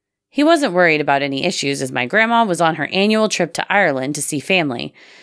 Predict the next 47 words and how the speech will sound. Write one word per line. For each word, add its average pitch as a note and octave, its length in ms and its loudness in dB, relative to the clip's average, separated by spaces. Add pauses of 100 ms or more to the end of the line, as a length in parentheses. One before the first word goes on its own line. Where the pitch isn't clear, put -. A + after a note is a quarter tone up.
(140)
and D#3 100 -2
he D3+ 80 4
doubted G3 400 2
my D3 160 -2
dad D#3 320 2
and B2+ 120 -6
his B2 120 -8
brothers C#3 400 2
would C3+ 100 -6
be B2+ 140 -2
a C3 60 -2
threat. D#3+ 360 -2 (680)
They D#3 100 -2
simply D3 320 0
banged E3+ 320 0
on C#4+ 80 0
the D4 80 2
door, F3 480 2 (140)
hockey G3 380 -2
sticks A3+ 320 -6
in B3 120 4
hand, D3 360 0 (240)
and D3+ 120 -6
stood A3 260 2
in B3+ 80 6
the B3+ 80 4
yard D3+ 340 4
for - 140 -2
about C#3 300 0
an C3+ 80 -4
hour. - 420 -4 (600)
They F3+ 120 4
demanded G3 480 2
I C#3 100 0
be D3 140 -8
handed F#3+ 320 2
over C#3 260 4
and D3+ 320 -4
wouldn't A#3+ 240 4
leave C#3+ 260 2
until D3 220 -2
they C3 120 0
saw C3+ 200 -2
me B2+ 140 -4
safe G3 480 -2
with F3 180 -2
them. A#2+ 300 -4